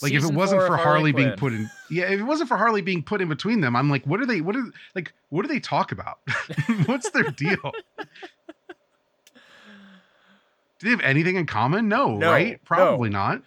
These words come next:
Speaker 2: She,
Speaker 1: Yeah.
Speaker 2: she has, like, goals with her crimes, and he's just kinda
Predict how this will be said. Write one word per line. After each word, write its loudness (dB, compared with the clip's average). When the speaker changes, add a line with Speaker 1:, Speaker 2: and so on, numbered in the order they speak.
Speaker 2:
She, -4
Speaker 1:
Yeah. -2
Speaker 2:
she -4
has, -2
like, -2
goals 0
with -8
her -6
crimes, 2
and -6
he's -8
just -8
kinda -2